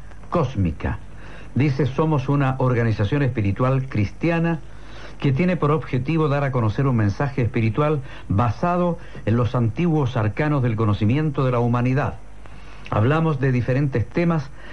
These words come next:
que propician al hombre adquirir un conocimiento más profundo y de sentido espiritual, pero universal,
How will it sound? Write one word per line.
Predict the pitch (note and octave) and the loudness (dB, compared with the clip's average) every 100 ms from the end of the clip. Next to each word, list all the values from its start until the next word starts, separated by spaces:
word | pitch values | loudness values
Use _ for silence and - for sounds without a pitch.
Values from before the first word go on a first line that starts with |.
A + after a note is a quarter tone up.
| - | -6
que | - | -2
propician | D3 E3 F#3+ D3 F3+ E3 D3 C3 - | 0 2 2 0 0 2 0 -2 -6
al | - C#3+ | 0 2
hombre | E3 E3 D#3 D3+ | 2 2 2 2
adquirir | B2+ G#2+ C3 C#3 D#3 C3+ - - | 0 0 0 0 0 -2 -6 -2
un | D3+ | 0
conocimiento | D#3+ D#3 B2+ C3+ C#3 B2+ | 2 0 2 0 2 2
más | C3 | 0
profundo | C3 G#2 - C#3 C#3+ C3+ C3+ - - | 0 -2 0 2 2 2 0 -4 -6
y | F#2 | 0
de | F#2+ | 0
sentido | F#2+ G#2 F#2 C3 | 2 0 2 2
espiritual, | B2+ - C#3+ C3+ D#3 D3+ C#3+ - - - | 2 0 0 2 2 2 -2 -6 -10 -2
pero | C3 C3+ | 2 2
universal, | C3 B2 A2+ G#2+ C#3 D#3 | 2 2 2 0 0 0